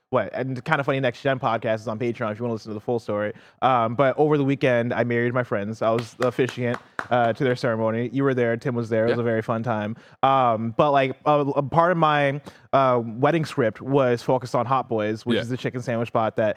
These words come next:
Speaker 1: they introduced me to. It's the best chicken sandwich I ever had in my life. Um, and I kinda centered the whole ceremony around it, right? Kinda looping it back of saying, like, "Yo, special thing about this Hot, this Hot Boy spot is that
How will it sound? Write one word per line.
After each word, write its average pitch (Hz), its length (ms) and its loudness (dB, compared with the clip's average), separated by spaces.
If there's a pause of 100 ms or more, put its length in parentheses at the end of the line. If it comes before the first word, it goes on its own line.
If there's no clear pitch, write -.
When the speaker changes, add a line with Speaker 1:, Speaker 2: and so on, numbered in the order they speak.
(160)
Speaker 1:
they 160 180 2
introduced 120 360 -4
me 113 120 -4
to. 113 360 -2
It's - 100 -14
the 139 60 -2
best 139 240 0
chicken 135 160 -6
sandwich 117 240 -2
I 113 60 0
ever 113 120 -2
had 113 120 -2
in 110 40 -8
my 107 100 -4
life. 110 320 -2 (380)
Um, 110 600 2 (100)
and 127 480 2
I - 80 2
kinda 156 200 0
centered 151 280 0
the 123 80 0
whole 127 380 2
ceremony 127 480 0
around 107 240 -4
it, 107 100 -4
right? 113 180 -2
Kinda 127 160 -2
looping 120 220 -2
it 110 80 -4
back 113 180 -2
of 113 80 -10
saying, 110 280 -4
like, 110 180 -4
"Yo, 117 240 0 (220)
special 165 260 2
thing 147 140 2
about 131 240 2
this 135 120 0
Hot, 123 200 -2
this 135 220 0
Hot 135 280 0
Boy 123 160 0
spot 117 300 0
is 120 140 -2
that 120 240 0